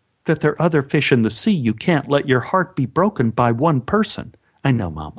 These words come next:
I know, but, but that's," that's not what it means. Ben Franklin was saying that a woman doesn't have much to offer a man,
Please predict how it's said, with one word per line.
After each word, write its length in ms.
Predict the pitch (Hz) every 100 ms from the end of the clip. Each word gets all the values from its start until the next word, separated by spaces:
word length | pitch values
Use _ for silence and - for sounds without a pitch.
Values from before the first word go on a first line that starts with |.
| -
I 100 | 110
know, 280 | 98 76 -
but, 240 | - - _
but 220 | 135 -
that's," 360 | 147 143 - - - - _
that's 240 | 156 135 -
not 280 | 143 123 117
what 140 | 107
it 160 | 110 -
means. 480 | 90 80 - - - - - - -
Ben 240 | 202 220
Franklin 560 | 196 190 165 156 147 131
was 140 | 123
saying 500 | - 151 131 117 110
that 280 | 104 123 - _ _ _ _ _ 127
a 60 |
woman 540 | 139 185 175 156 123 -
doesn't 360 | 143 147 147 - _
have 440 | - - 117 117
much 320 | 110 117 - -
to 180 | 107
offer 340 | 87 98 - 117
a 60 |
man, 540 | 113 113 113 113 110